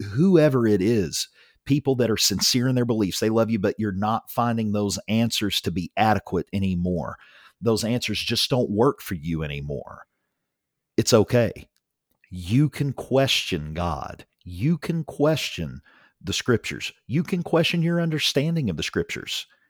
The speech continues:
You can do all that. It's fine. There's plenty of precedent for it. You're not alone.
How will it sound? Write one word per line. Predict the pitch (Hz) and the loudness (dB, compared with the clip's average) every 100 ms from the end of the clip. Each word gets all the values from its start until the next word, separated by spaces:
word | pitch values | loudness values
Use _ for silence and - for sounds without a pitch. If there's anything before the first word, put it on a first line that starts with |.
| _ | _
You | 131 | -2
can | 165 196 | 2 2
do | 180 202 | 4 4
all | 156 78 | 4 2
that. | 76 62 - - _ _ _ _ _ _ | -4 -6 -10 -16 _ _ _ _ _ _
It's | 156 - | -4 -2
fine. | - 113 78 58 62 _ _ | 0 -2 -4 -8 -14 _ _
There's | - - | -2 0
plenty | - 117 120 135 151 - - 80 64 _ _ _ | -4 -6 -2 2 2 0 -2 -4 -6 _ _ _
of | - - | -6 0
precedent | - 101 - 85 78 | 2 4 2 -2 -6
for | - 85 - | -4 -4 -4
it. | - - - _ _ - - _ _ _ | -10 -14 -18 _ _ -20 -20 _ _ _
You're | - 90 98 | -8 -2 -2
not | 92 90 | 0 2
alone. | 110 170 139 117 123 | 2 4 4 2 -2